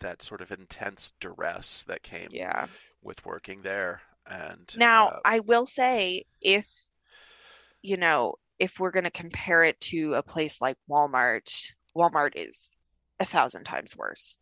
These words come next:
Speaker 2: to be honest. Like, I've
Speaker 1: Oh,
Speaker 2: heard
Speaker 1: God.
Speaker 2: nothing but
Speaker 1: Yeah.
Speaker 2: h-, horrible, horrible things from working at Walmart. But this is the problem. Like, Walmart is a multi-billion dollar corporation,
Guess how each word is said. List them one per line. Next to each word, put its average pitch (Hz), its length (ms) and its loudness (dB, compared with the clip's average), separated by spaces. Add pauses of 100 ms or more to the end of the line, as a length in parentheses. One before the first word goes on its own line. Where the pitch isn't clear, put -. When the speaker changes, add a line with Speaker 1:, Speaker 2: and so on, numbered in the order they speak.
Speaker 2:
to - 120 -6
be 135 140 -8
honest. - 440 -8
Like, 101 240 -4
I've 101 200 -4
Speaker 1:
Oh, - 120 -16
Speaker 2:
heard - 180 -6
Speaker 1:
God. - 300 -20
Speaker 2:
nothing 170 840 2
but 131 140 -2
Speaker 1:
Yeah. - 80 -10 (720)
Speaker 2:
h-, - 400 -14
horrible, 170 680 6
horrible 127 340 -2
things - 460 -12
from 139 220 -16
working 135 280 -8
at 85 80 -6
Walmart. 98 360 -2 (1400)
But 226 160 6
this 247 200 2
is 233 140 -6
the 214 80 0
problem. - 400 -2 (320)
Like, 202 200 0 (840)
Walmart 285 420 2
is 233 100 0
a 185 80 6
multi-billion 247 1300 4
dollar 220 340 8
corporation, 220 720 0